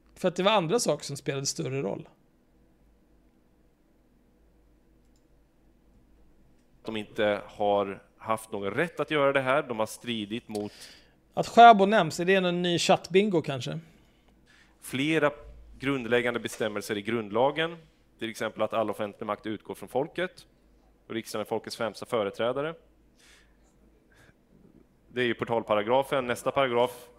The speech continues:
Speaker 2: eh, skriver att den svenska, den svenska folkstyrelsen bygger på fri åsiktsbildning. Och vi har inte haft någon fri åsiktsbildning i landet heller. Och jag menar att man skulle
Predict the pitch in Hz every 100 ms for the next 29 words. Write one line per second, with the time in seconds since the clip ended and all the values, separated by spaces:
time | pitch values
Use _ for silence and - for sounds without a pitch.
0 | 123 117 113 113 - 127 110 110 110 113
1 | - 120 107 - 117 113 - - - -
2 | - _ _ _ _ _ _ - _ -
3 | - 139 120 117 - 143 107 - 127 147
4 | 160 - 110 101 101 - _ _ _ _
5 | - 113 107 117 - 113 127 120 101 -
6 | 110 151 147 95 95 101 _ _ _ _
7 | _ _ _ _ - 113 120 120 - 135
8 | 113 104 98 98 - 101 98 98 95 95
9 | 139 139 95 113 - - - - - -
10 | - - - 123 131 143 123 117 - -
11 | 120 113 - 127 127 139